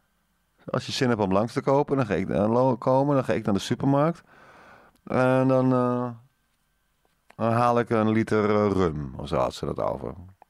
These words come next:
"Gaan we rum drinken?" Oh, dan dacht ik, "Nou, lekker, gezellig, leuk."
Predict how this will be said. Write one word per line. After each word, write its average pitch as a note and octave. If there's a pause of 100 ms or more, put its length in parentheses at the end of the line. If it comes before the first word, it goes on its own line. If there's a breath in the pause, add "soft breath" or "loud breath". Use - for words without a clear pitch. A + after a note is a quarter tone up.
(260)
"Gaan -
we G#2+
rum A#2
drinken?" D#2+ (760)
Oh, A#3+
dan -
dacht -
ik, C#3
"Nou, A#2+
lekker, G2
gezellig, G#2
leuk." -